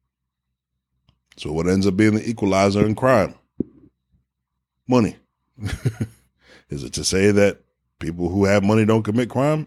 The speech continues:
Of course not. Violent crime? Of course not. It's also to say that everybody who's poor is not a criminal. But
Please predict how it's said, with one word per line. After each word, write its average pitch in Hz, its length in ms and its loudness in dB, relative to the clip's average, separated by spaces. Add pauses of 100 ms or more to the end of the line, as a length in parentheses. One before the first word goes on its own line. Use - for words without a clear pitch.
Of - 140 -12
course 113 260 0
not. 117 280 -4 (920)
Violent 131 440 2
crime? 175 460 0
Of - 120 -20
course 95 260 2
not. 104 300 -2 (3000)
It's 95 120 -8
also 107 280 2
to 113 100 2
say 113 200 2
that 110 160 2
everybody 120 400 2
who's 127 160 0
poor 160 360 2
is 117 160 -2
not 117 180 0
a 143 60 -4
criminal. 160 440 -4 (3500)
But 123 260 -4